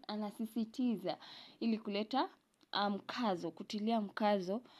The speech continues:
ili kwamba hadhira yake iweze kukumbuka na pia kuathiriwa kihisia. Iweze kuathiriwa kihisia na kumpenda tu huyu mwanangezi ambaye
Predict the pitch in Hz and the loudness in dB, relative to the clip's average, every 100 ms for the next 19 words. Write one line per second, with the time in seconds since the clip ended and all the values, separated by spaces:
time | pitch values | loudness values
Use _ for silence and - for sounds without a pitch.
0 | - - 202 208 190 202 190 180 180 - | -20 -6 0 2 4 2 4 2 2 -4
1 | - - 185 180 185 196 277 269 - 226 | -12 -6 0 4 6 6 4 0 -4 -4
2 | 226 _ 214 208 208 254 254 185 165 160 | -4 _ 0 2 6 8 6 4 -2 -4
3 | _ - 226 - 208 202 240 240 220 220 | _ -14 -10 -2 0 2 0 4 2 2
4 | - - - 202 226 240 233 196 180 208 | -10 -14 -2 0 4 2 4 0 0 0
5 | 202 220 220 202 202 - - - 208 202 | 0 4 4 4 2 -12 -12 -4 -2 -2
6 | - 233 202 180 - _ - 196 190 226 | -2 0 0 0 -10 _ -10 -6 -2 -2
7 | 226 208 185 208 208 233 214 214 220 185 | 0 0 0 0 0 4 2 2 -4 -6
8 | - 277 294 302 - - - - - _ | 0 4 4 4 -2 -20 -20 -20 -20 _
9 | _ - - _ _ _ - _ _ _ | _ -20 -20 _ _ _ -20 _ _ _
10 | _ - 262 277 277 277 294 233 196 247 | _ 4 6 10 10 12 12 12 8 6
11 | 240 247 247 226 190 190 196 226 220 196 | 4 6 8 10 8 6 6 6 6 6
12 | 190 220 214 208 | 8 8 8 6